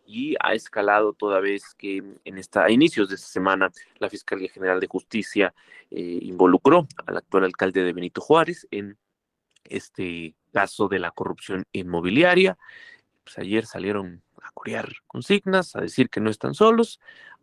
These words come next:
a hacer esta, esta defensa, en donde, bueno, no sé qué tanto ayude, Ray, que, eh, pues acudieron los presidentes nacionales del pan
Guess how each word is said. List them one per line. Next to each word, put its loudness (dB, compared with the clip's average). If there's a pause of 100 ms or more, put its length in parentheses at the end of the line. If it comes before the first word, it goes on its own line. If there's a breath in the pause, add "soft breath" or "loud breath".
(100)
a -12
hacer -2
esta, -6
esta -10
defensa, 0 (440 loud breath)
en -8
donde, 2
bueno, 4
no 4
sé -8
qué -2
tanto -2
ayude, -2 (160)
Ray, -8
que, -8 (480 soft breath)
eh, 0
pues -6
acudieron 4
los -4
presidentes -8
nacionales -6
del -4
pan -2